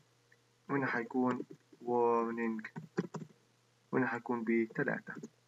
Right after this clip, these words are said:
تمام؟ بالشكل هذا. عملناش حاجة نساها، بس نسخ لصق. بس عملنا أليرت، حطينا تايتل، حطينا هيدر تكست، وعملنا له شو. عملت هنا ران.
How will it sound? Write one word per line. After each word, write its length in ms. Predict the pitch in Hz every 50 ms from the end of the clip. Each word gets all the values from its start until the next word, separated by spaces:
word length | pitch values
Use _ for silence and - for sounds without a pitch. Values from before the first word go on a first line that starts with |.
| _
تمام؟ 300 | - 131 135 143 165 175
بالشكل 460 | 180 185 180 - - 156 - 120 98 98
هذا. 280 | 95 92 90 87 - - - -
عملناش 360 | - 135 160 180 190 185 175 -
حاجة 340 | - - 165 165 156 160
نساها، 380 | 156 156 151 - 147 127 110 110
بس 280 | 110 135 147 147 - 139
نسخ 340 | 151 151 - 175 175 -
لصق. 280 | 131 101 92 - - - - -
بس 220 | - 143 143 - -
عملنا 340 | 127 139 143 135 123 - -
أليرت، 360 | 117 135 151 170 190 202 196 - - - - - -
حطينا 280 | - - - 147 139
تايتل، 340 | 123 - 143 143 147 147 151
حطينا 340 | 135 - - 143 139 127 131
هيدر 140 | 139 131 120
تكست، 380 | 120 - 160 160 156 - -
وعملنا 200 | 170 165 170 170
له 120 | 160 143 131
شو. 260 | 117 - - 98 95 - _ - - - - - - - - - -
عملت 260 | 160 180 180 175 -
هنا 180 | 147 123 113
ران. 320 | 110 117 135 151 160 165